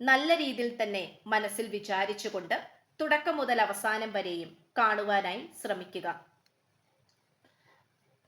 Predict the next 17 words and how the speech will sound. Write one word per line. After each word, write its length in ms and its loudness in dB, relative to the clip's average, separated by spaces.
ഇന്നത്തെ 420 2
വായനയിൽ, 600 4
ഇന്നത്തെ 360 0
ഊർജത്തിൽ 640 -2
ഈ 120 -4
വ്യക്തിയെ 500 -2
എനിക്ക് 280 -2
ഏറ്റവും 400 2
കൂടുതൽ 340 -2
കാണുവാൻ 460 2
സാധിക്കുന്നത് 720 -2
രാജ്യം 580 6
നഷ്ടപ്പെട്ടു 680 0
പോയിട്ടുള്ള 600 0
ഒരു 160 0
രാജകുമാരനെയോ 1120 0
രാജകുമാരിയെയോ 1040 2